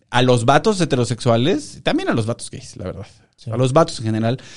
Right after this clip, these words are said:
Speaker 1: nos hace mucha falta abrirnos y ser capaces de expresarnos,
Speaker 2: Ujú.
Speaker 1: no solamente platicando, sino justamente en, en otras áreas, como la sexualidad, como
Speaker 2: Claro.
Speaker 1: expresar nuestra sexualidad de una manera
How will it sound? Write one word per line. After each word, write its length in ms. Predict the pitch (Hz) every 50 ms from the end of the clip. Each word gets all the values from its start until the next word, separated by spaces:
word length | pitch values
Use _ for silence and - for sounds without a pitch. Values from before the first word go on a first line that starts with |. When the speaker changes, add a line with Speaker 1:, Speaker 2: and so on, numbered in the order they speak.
| - - - - -
Speaker 1:
nos 160 | 139 - -
hace 160 | 151 143 170
mucha 320 | 165 165 165 165 - 185 151
falta 420 | 127 160 143 135 113 143 151 156 - - - - - -
abrirnos 600 | 120 123 123 147 151 156 147 147 160 180 185 -
y 120 | - 123
ser 180 | - - 131 120
capaces 460 | - 143 143 - 135 117 135 139 127
de 80 | 123 107
expresarnos, 920 | - - - 113 104 98 - 127 127 120 120 123 139 202 320 320 - - _ -
Speaker 2:
Ujú. 340 | 107 104 101 113 123 123 127
Speaker 1:
no 80 | 202 -
solamente 380 | 247 254 247 208 190 170 151
platicando, 720 | 160 175 147 - 139 110 - 135 131 131 135 202 202 - -
sino 260 | - 147 139 147 147
justamente 760 | 147 185 202 190 190 220 202 190 180 170 147 185 185 170 139 143
en, 100 | 127 107
en 140 | 131 127
otras 280 | 139 147 160 170 156 -
áreas, 300 | - 311 151 131 131 -
como 220 | - 131 127 123
la 120 | 120 120 117
sexualidad, 640 | - 123 113 - 123 123 131 147 175 202 202 -
como 220 | - 131 113 113 135
Speaker 2:
Claro. 160 | 135 113 123
Speaker 1:
expresar 420 | 123 123 - 127 127 - 165 165
nuestra 200 | 170 190 190 175
sexualidad 380 | 139 143 - 135 127 131 135 139
de 60 | 147
una 140 | 147 151 147
manera 380 | 143 127 131 127 131 135 131